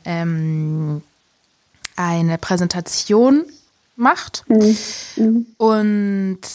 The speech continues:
Speaker 1: da habe ich über Elisabeth <clears throat> die Erste ge-, gehalten.
Speaker 2: Mhm.
Speaker 1: Und die hat ja so vierzehntes, fünfzehntes Jahrhundert gelebt, also fünfzehnhundert bis sechzehnhundert.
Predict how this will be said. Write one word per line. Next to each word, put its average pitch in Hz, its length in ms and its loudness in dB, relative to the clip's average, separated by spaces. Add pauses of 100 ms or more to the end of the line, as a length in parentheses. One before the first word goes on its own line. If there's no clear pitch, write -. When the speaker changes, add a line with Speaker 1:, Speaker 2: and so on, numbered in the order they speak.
(300)
Speaker 1:
da 208 200 0
habe 208 160 0
ich 202 120 -6
über 185 140 -4
Elisabeth 190 560 -6 (140)
<clears throat> 302 120 2
die 247 300 2
Erste 196 440 0
ge-, 175 640 -4
gehalten. 185 540 -4 (880)
Speaker 2:
Mhm. 226 320 4 (120)
Speaker 1:
Und 190 380 0
die 175 120 -4
hat 175 80 -8
ja 175 300 -6 (580)
so 170 480 -2 (680)
vierzehntes, 175 640 -2
fünfzehntes 180 560 -4
Jahrhundert 214 400 0
gelebt, 214 480 -2
also 175 180 -2
fünfzehnhundert 175 600 0
bis 175 120 -10
sechzehnhundert. 233 640 2